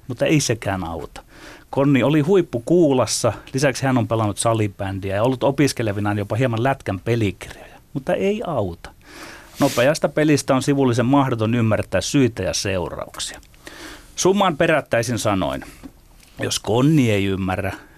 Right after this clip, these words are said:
miten tavallinen fani ymmärtäisi tappioiden ja voittojen anatomiaa ja syntymekanismia, eikä tietysti tarvitsekaan. Joten jäljellä on vain heillä suunnaton tunne eri suuntiin. Voitto tuo euforian ja T P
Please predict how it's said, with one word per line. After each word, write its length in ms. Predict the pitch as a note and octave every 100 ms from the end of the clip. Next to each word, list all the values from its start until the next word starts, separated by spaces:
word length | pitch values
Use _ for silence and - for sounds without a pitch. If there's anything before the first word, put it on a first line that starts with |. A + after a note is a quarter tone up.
| -
miten 240 | F3 F3+
tavallinen 500 | G3 G3+ D3 A2+ G#2
fani 260 | A2 G2+ G2
ymmärtäisi 640 | G2+ G2 - - F2 F2+
tappioiden 580 | F#2+ F#2+ _ - F#2 F#2+
ja 80 | F#2
voittojen 460 | G2 F#2+ - F#2
anatomiaa 580 | F#2+ G2+ F#2 F2+ F#2+ F#2+
ja 80 | F2+
syntymekanismia, 880 | G#2+ G2+ G2 F#2+ F2+ F#2 F2+ G2 F#2 - - _ -
eikä 180 | E3 C3+
tietysti 320 | F#3 A3 A#3+
tarvitsekaan. 840 | - E3 G2 E2 - - - - - - - - - - - - -
Joten 380 | G2 - A2 G#2 _ -
jäljellä 360 | F#3+ G3+ E3+
on 120 | D#3
vain 280 | C#3 D3 C3 - B2+
heillä 240 | D3 B2+
suunnaton 680 | A#2 - F3+ D3 A#2+ A#2 G#2+
tunne 440 | - C3+ A#2 G#2+ G#2
eri 340 | D3 D3+ B2 G2+
suuntiin. 800 | - F#2+ E2 C#2 - - - - -
Voitto 360 | C3+ F3+ F3+ C3
tuo 240 | A2 F2+
euforian 800 | F#2 A2+ A#2+ - A#2 A2 G#2+ G2+ - - - - - - _ _
ja 160 | F#3 F#3
T 160 | -
P 280 | - C3 A2+